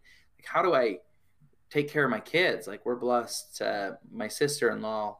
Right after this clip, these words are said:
works for the district as a par-, paraprofessional, and she's not working over the next couple weeks. So she's gonna be able to, to watch our kids, but then it's, is she gonna get paid?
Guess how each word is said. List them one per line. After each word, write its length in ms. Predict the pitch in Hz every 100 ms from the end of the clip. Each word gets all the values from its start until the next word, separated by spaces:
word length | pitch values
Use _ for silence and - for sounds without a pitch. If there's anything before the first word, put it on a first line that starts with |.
| -
works 240 | 110 -
for 120 | 113
the 120 | 104
district 500 | 101 143 139 107 104
as 140 | 104 101
a 60 |
par-, 300 | 98 - - - -
paraprofessional, 920 | 147 123 104 107 - 131 - 107 104
and 160 | 104 101 _ - - - _ _ _
she's 320 | - - 113
not 220 | 123 113 107
working 340 | 110 110 107
over 180 | 107 107
the 100 | 107
next 260 | 107 107
couple 300 | - 104 104
weeks. 260 | 104 104 -
So 140 | - 98
she's 280 | - 123
gonna 180 | 120 113
be 160 | 110 107
able 180 | 107 107
to, 280 | 107 101 -
to 100 | -
watch 300 | 110 107 107
our 100 | 101
kids, 380 | 101 107 110 135
but 180 | - 156
then 180 | 110 117
it's, 300 | 113 - - _ _ -
is 80 | -
she 200 | - 113
gonna 160 | 165
get 220 | 151 92
paid? 220 | - 80